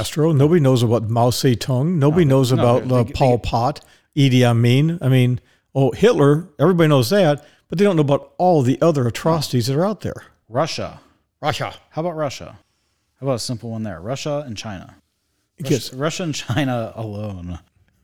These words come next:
Speaker 2: are responsible for so much death and destruction and pain and suffering just in the twenty-first century.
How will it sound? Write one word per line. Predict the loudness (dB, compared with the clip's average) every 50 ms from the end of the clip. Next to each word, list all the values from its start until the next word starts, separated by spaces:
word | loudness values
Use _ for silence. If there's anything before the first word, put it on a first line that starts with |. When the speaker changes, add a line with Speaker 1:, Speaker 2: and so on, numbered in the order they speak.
| _ _ _ _
Speaker 2:
are | -10 -8
responsible | -8 -8 -8 -10 -10 -10 -10 -10 -10 -12 -14 -18 -18 -20
for | -16 -14 -12 -10
so | -8 -6 -6 -6 -4 -6 -6
much | -6 -8 -10 -12 -16 -16 -16 -16 -16 -16 _ _ _ _ _ _ _ _ _ _ -20 -10
death | -4 -2 -2 -2 -2 -6 -8 -12 _ _ _ _ _ _ _ _ _ _
and | -18 -14
destruction | -10 -10 -8 -8 -8 -8 -10 -8 -10 -12 -12 -12
and | -12 -12
pain | -12 -10 -8 -8
and | -6 -6 -8
suffering | -8 -10 -12 -14 -16 -18 -18 -16 -16 -12
just | -10 -8 -8 -10 -10 -12
in | -10 -10 -10
the | -10
twenty-first | -10 -8 -8 -8 -8 -10 -12 -12 -12 -12
century. | -12 -12 -14 -16 -18 -20 -20